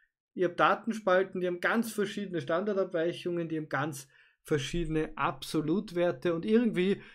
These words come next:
muss ich versuchen, die alle auf eine vergleichbare Größe zu kriegen. Und das Klassischste fast, würde ich sagen, ist diese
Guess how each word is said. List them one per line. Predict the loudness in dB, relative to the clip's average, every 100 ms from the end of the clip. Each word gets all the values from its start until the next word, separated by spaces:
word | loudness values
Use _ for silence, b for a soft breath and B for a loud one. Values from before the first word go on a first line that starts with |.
| B
muss | -2 0
ich | 0
versuchen, | -2 0 0 0 -4
die | -2 -2
alle | 2 4 6 4 0 B B B _
auf | -4 0 2
eine | 2
vergleichbare | 2 0 0 0 -2 -2 2 4 4
Größe | 2 6 6 6 2 -4
zu | -2
kriegen. | -2 -2 -4 -8
Und | -6 -4 -4 -8 b b b b
das | -2 0 0 -6 -16 _ _ _ _ _ _ _ _ _ _ _ _ -4
Klassischste | 2 4 4 2 -2 -2 2 4 4
fast, | 4 2 2 -2
würde | 0 0
ich | 0
sagen, | 2 2 2 -2
ist | -4 -4
diese | -4 0 4 4